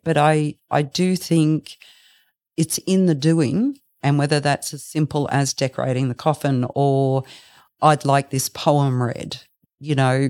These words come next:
it's in the doing that I think leads us into a place that we can have,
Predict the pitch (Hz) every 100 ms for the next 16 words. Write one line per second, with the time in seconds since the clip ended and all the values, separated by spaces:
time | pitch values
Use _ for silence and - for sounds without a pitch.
0 | - 147 - - 170 175 170 151 131 156
1 | 151 143 135 131 139 - 151 143 147 143
2 | 147 139 139 135 - 123 - 143 135 139
3 | - 139 139 139 - 139 120 123 123 123